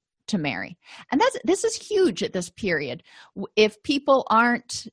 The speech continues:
attached in our culture, we tend to make them feel, to a certain extent, like they're ostracized. That's changing some with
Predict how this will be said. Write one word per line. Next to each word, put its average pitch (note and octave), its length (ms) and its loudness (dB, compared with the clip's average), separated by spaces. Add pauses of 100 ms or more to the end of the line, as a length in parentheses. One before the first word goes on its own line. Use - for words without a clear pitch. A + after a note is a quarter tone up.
attached - 800 0
in G#3 100 2
our A#3+ 200 4
culture, C4 760 -2 (320)
we B3+ 160 2
tend C#4+ 320 2
to C#4 80 4
make B3 300 2
them B3 160 0
feel, A#3+ 560 0 (640)
to C#4 100 2
a C#4 40 4
certain C4+ 280 4
extent, A3 400 -2
like G#3 180 0
they're - 160 2
ostracized. G3+ 760 0
That's C#4+ 220 0
changing C#4 560 0
some A#3 440 0
with G#3 160 -2